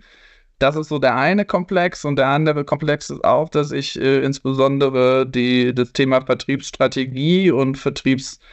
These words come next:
Vertriebsaktivierung berate. Also wie kann ich eigentlich mit sozusagen auch spielerischen, spielerischen Möglichkeiten, ja, mehr Aktivität, mehr, mehr Aktivität bei den Mitarbeitern fördern?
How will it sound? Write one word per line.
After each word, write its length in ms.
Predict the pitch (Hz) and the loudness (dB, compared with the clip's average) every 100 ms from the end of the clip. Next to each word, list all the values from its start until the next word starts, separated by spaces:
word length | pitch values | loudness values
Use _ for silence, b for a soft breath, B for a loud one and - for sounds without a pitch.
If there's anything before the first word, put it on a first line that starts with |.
| b | b
Vertriebsaktivierung 1200 | - 123 - 156 - 135 - 135 139 160 170 175 175 - | -4 -4 0 0 0 -2 -4 -4 -2 0 2 2 -2 -6
berate. 600 | 135 139 135 143 156 175 | 0 2 4 2 0 0
Also 340 | 139 127 127 123 | 2 0 -2 -4
wie 180 | 151 208 | -6 -4
kann 280 | 160 156 | 0 0
ich 340 | 208 254 - - | 0 -2 -6 -2
eigentlich 500 | 139 160 - 175 - | 0 0 0 -2 2
mit 360 | 139 151 _ - | 0 0 _ -18
sozusagen 680 | 160 123 117 127 131 135 117 | -10 -6 -6 -2 2 2 2
auch 180 | 120 _ | -4 _
spielerischen, 880 | - - 143 160 151 156 151 156 147 - | -18 -8 -2 2 2 0 -4 -4 -4 -6
spielerischen 680 | - 156 165 156 156 151 | -4 0 0 0 -2 -4
Möglichkeiten, 880 | 143 147 170 165 - 160 175 185 214 131 | -2 -2 -2 -2 2 2 2 -4 -6 -2
ja, 260 | 135 170 b b b | 0 0 b b b
mehr 320 | 113 135 151 | 0 2 2
Aktivität, 720 | 151 - 175 156 143 151 151 202 | -2 -6 -6 -4 -4 -2 0 0
mehr, 500 | 131 135 151 160 165 _ _ | 0 2 2 0 -4 _ _
mehr 400 | 120 113 113 131 | -6 -2 2 2
Aktivität 840 | 135 - 143 135 - 143 147 - - - | 2 -2 -4 -4 -2 -2 -2 -6 -14 0
bei 140 | 120 | 0
den 180 | 135 135 | 0 -2
Mitarbeitern 540 | 135 143 131 101 - | 0 0 2 -2 -2
fördern? 480 | - - - 50 - | -8 -4 -2 -2 -4